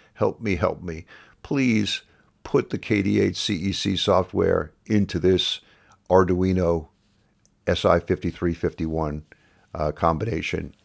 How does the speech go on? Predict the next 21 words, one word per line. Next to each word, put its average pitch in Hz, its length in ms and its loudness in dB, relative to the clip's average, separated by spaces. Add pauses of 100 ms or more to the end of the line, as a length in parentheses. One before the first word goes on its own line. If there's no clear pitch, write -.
(260)
And 76 400 -8
he, 90 440 -6 (220)
I'm 78 140 -6 (140)
pleased 90 360 -2
to 76 60 -8
say, 73 300 0
agreed 80 360 -8
to - 60 -18
do 76 220 -8
it. - 140 -14
So 73 360 -2 (320)
I'm 85 200 -4
looking, 92 360 -2
looking 90 340 -2
forward 82 420 0
to 87 80 -6
that. 73 320 -4 (520)
Um, 101 460 6 (800)
you 135 100 4
know, 135 240 10
um, 101 360 8